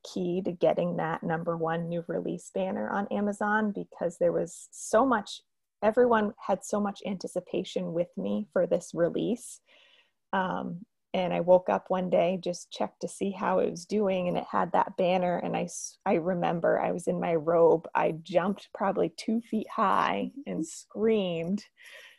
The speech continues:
Speaker 1: And I was like, "Wow, maybe we have something here." So yeah,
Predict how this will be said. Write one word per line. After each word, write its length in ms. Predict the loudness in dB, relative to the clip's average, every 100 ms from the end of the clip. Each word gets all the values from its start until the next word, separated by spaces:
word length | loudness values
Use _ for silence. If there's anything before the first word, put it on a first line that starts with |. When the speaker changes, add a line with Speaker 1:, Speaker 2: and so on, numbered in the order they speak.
| _
Speaker 1:
And 140 | 0 0
I 40 |
was 120 | 0
like, 180 | -4 -4
"Wow, 280 | -4 0 -2
maybe 340 | 0 -4 -2
we 120 | -4 -2
have 260 | -2 -2
something 520 | -4 -6 -4 -4 -2
here." 360 | -2 -2 -2 -4 -8 _ _ _ _ _ _
So 520 | -12 4 6 8 4 0 _ _ _ _ _ _
yeah, 300 | 4 6 6